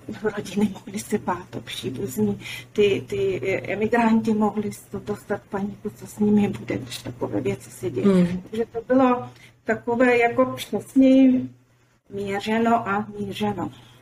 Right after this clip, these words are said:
Speaker 2: To je samozřejmě, eh, pravda, protože to hrálo u nás taky velkou roli, eh, takový ten pocit, no, oni přece můžou přijít k nám domů a sebrat mi dítě, protože tady se děti bijou úplně jak na běžícím pásu,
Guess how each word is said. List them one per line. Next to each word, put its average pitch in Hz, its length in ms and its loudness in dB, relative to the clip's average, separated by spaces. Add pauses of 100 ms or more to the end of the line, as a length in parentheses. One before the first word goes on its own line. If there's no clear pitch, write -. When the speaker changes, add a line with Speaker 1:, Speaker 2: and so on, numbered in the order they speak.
(1300)
Speaker 2:
To 196 80 0
je 185 60 4
samozřejmě, 233 520 4
eh, - 300 -6 (420)
pravda, 214 400 2
protože 214 800 0
to 214 120 -2
hrálo 208 420 2
u 214 60 2
nás 214 240 2
taky 214 220 0
velkou 208 360 2
roli, 208 360 2 (420)
eh, 185 40 -2
takový 196 260 0
ten 214 180 2
pocit, 214 540 -2
no, 208 160 4
oni 214 200 4
přece 214 300 0
můžou 214 260 4
přijít 208 280 -6
k - 80 -16
nám 214 200 2
domů 202 300 2
a - 20 -4 (120)
sebrat 202 380 -2
mi 214 100 2
dítě, 196 300 0
protože 196 420 -4
tady 196 180 0
se 202 140 -4
děti 190 260 -2
bijou 196 220 0
úplně 196 320 0
jak 196 100 0
na 190 100 2
běžícím 196 440 -2
pásu, 190 480 -2